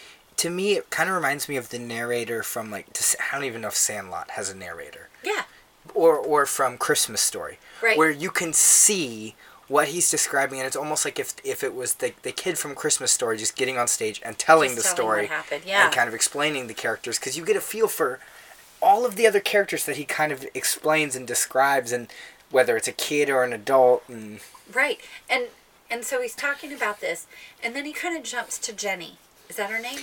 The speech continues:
Speaker 1: Yeah, he starts with her really quick and then jumps to this
Speaker 2: Yeah.
Speaker 1: and kinda jumps
Speaker 2: And, and
Speaker 1: around.
Speaker 2: so that's what he's doing. And you had said to me, "Mom, take notes."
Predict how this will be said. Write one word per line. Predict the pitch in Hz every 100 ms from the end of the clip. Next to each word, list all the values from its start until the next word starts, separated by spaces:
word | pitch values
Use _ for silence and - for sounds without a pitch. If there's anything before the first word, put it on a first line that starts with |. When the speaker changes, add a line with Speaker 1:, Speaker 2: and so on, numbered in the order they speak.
| -
Speaker 1:
Yeah, | 143
he | 123 170
starts | - - 180 -
with | 175
her | 185 156
really | 151 139
quick | - 139 127
and | 123
then | 120
jumps | 120 117 - -
to | 107
this | 113 107
Speaker 2:
Yeah. | - -
Speaker 1:
and | - -
kinda | 123 110
jumps | - -
Speaker 2:
And, | -
and |
Speaker 1:
around. | -
Speaker 2:
so | 285
that's | 285 311 -
what | 392
he's | 330 -
doing. | 320 262 185 190
And | 220 233
you | 254
had | 247
said | 240
to | 196
me, | 185
"Mom, | 208 240
take | 247 285 -
notes." | 240 - - -